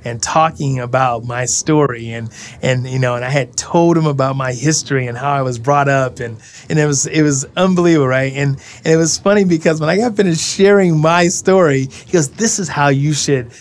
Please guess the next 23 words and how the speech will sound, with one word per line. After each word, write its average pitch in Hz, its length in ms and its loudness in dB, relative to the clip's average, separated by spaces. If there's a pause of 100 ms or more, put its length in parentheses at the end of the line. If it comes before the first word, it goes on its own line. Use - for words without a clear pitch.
(200)
you 160 80 0
know, 139 320 2 (240)
convey 160 460 4
your 156 320 4
story 151 480 2
and 127 120 -6
get 156 140 2
it 147 140 2
out 143 260 2
there." 117 280 -8 (300)
And 160 200 2
when 170 80 4
he 214 120 2
got 247 220 2
finished 190 380 0
telling 196 360 2
my 165 340 2
story 202 440 4
as 165 180 2
if 180 120 2
he 208 160 2
was 151 200 2
me, 254 420 2